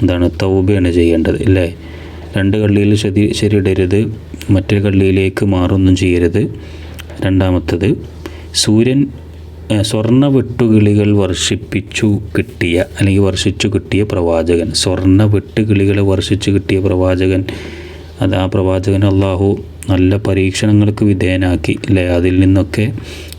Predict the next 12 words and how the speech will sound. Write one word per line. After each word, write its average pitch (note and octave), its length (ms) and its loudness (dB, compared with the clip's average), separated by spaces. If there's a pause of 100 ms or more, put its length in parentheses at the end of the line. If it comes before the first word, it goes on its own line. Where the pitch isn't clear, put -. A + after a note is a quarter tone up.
ക്ഷമിച്ചതിൻ്റെ G2+ 720 0
പ്രതിഫലമായിട്ട് G#2+ 760 2
കിട്ടിയതാണ്. G2 560 2 (600)
ഏതാണ് A2 260 0
പ്രവാചകൻ? G2+ 440 2 (100)
അയ്യൂബ് G2+ 360 2
അലൈഹിസ്സലാം, G#2 680 2
സ്വാലിഹ് F#2+ 400 0
അലൈഹിസ്സലാം. E2+ 640 2 (340)
ആരാണ്? F2 300 2 (340)
അയ്യൂബ് G#2 500 4
അലൈഹിസ്സലാമാണ്. E2+ 880 0